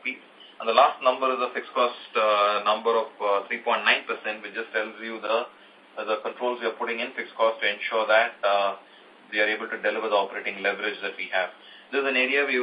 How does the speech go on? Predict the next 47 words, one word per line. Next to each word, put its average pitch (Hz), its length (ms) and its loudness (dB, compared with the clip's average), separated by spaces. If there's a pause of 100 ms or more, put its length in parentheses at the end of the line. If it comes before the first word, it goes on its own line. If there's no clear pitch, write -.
(120)
you 120 100 -4
would 117 100 2
expect 123 380 0
to 117 160 -6
see 120 160 -4
us 117 60 -2 (100)
continuing 127 420 -6
the 117 80 4
action 110 400 -2
on, 123 220 0 (160)
and, 107 420 -4
uh, 101 680 4
we 104 80 -8
will 101 160 -10
report 107 320 -4
back 104 240 4
at 98 80 -4
appropriate 95 500 -8
intervals. 92 380 -10 (100)
So 110 60 -14
this 135 240 -10
combination 117 500 0
has 110 140 -6
given 110 180 -4
us 110 140 -4
a - 100 -18
three 135 160 -12
sixty 104 240 -14
bips 107 220 -10
improvement 101 420 -12
in 127 160 -10
ebit. - 220 -12 (1800)
Going 156 160 -2
to 165 60 -8
the 151 160 2
next 151 260 -2
slide 156 240 8
on 143 220 4
free 135 160 -2
cash 143 180 6 (160)
flows, 165 320 4
uh, 123 320 8
that 117 160 0
is - 60 -8
just 127 180 -2
for 131 160 0
information, 147 800 -4